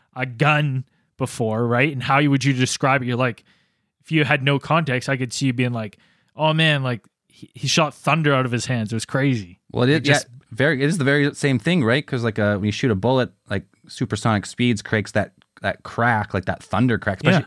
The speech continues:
Speaker 2: especially on, like, a large caliber bullet, like, a really big, like, three hundred Magnum, like, it
Speaker 1: And
Speaker 2: cracks
Speaker 1: listen,
Speaker 2: the air
Speaker 1: and
Speaker 2: so
Speaker 1: you,
Speaker 2: hard.
Speaker 1: you shoot someone with a bullet and they die. It's not like people are like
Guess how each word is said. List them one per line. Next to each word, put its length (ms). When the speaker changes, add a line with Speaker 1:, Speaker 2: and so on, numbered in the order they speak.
Speaker 2:
especially 260
on, 80
like, 100
a 40
large 460
caliber 440
bullet, 500
like, 140
a 80
really 360
big, 300
like, 160
three 280
hundred 360
Magnum, 640
like, 200
it 120
Speaker 1:
And 100
Speaker 2:
cracks 220
Speaker 1:
listen, 180
Speaker 2:
the 160
air 220
Speaker 1:
and 100
Speaker 2:
so 140
Speaker 1:
you, 80
Speaker 2:
hard. 380
Speaker 1:
you 180
shoot 380
someone 260
with 140
a 60
bullet 460
and 140
they 100
die. 460
It's 160
not 160
like 140
people 240
are 60
like 340